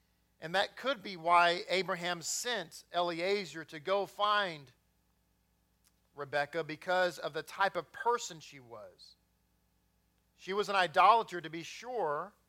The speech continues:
but he knew that she had the type of character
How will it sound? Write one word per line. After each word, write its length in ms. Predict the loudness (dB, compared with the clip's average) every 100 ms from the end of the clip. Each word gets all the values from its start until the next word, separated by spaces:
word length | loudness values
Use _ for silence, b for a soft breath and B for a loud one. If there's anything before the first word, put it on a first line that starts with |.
| _ _ _ _ _ _ _ _ _
but 400 | 4 6 6 2 -12 -20 _ _
he 140 | -8 -6
knew 260 | -4 -4
that 180 | -4 -6
she 240 | -6 -8 -2
had 160 | 0
the 80 | -2
type 300 | 4 4 4
of 140 | -2
character 720 | -6 0 0 0 -4 -8 -10